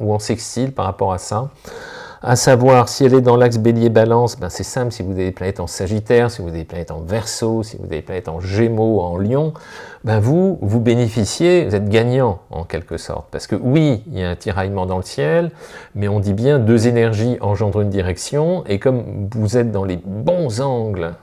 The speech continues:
hein, soixante, cent vingt degrés, c'est très bon pour vous, vous serez directement impacté par une capacité à trouver des solutions beaucoup plus vite que les autres. C'est comme ça qu'il faut le gérer en fait. Donc il y en a que ça agace, et d'autres que ça dynamise.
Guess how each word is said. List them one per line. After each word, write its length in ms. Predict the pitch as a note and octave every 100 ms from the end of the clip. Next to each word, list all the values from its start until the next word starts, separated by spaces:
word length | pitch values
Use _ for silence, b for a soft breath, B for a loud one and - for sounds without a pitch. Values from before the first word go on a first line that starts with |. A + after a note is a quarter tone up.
| C#2
hein, 120 | G2 - - - - - A2 -
soixante, 480 | - - F#2 A2+ G#2+
cent 120 | G#2+
vingt 120 | G#2+
degrés, 260 | G2+ G2+ C3
c'est 160 | - D#2
très 220 | - C#3
bon 140 | C#3
pour 200 | - G2+
vous, 280 | G3+ D#3+ G3 B B B B -
vous 320 | G#2+ B2+ C3+ -
serez 380 | - - A#2+ G#2+
directement 640 | G#2+ G#2+ G#2+ G#2+ A2+ A2+
impacté 600 | G#2 G#2 G2 - D#3 F3
par 240 | F3+ A2 G#2+
une 160 | G#2+
capacité 560 | G#2+ A2 G#2 - G2+ B2+
à 60 |
trouver 180 | - B2
des 120 | A2
solutions 360 | F#2+ G2 G2 F3
beaucoup 220 | C3 G#2
plus 100 | B2
vite 160 | D#3 -
que 100 | C3
les 200 | A2 G#2
autres. 260 | D#2 - -
C'est 100 | _
comme 120 | -
ça 120 | -
qu'il 160 | D#3 B2+
faut 120 | C3+
le 60 | A2
gérer 360 | A2+ G#2+ F#2
en 80 | F2+
fait. 360 | - - - - B B B B B -
Donc 260 | G2 -
il 40 | G2+
y 20 |
en 80 | A2
a 80 |
que 100 | G#2
ça 140 | - G2
agace, 540 | G#2 C3 D#3+ E3 - A2+
et 60 |
d'autres 200 | A#2+ C3+
que 100 | C3+
ça 160 | B2 A2+
dynamise. 720 | A2+ G#2+ A2+ C3+ F3 E3+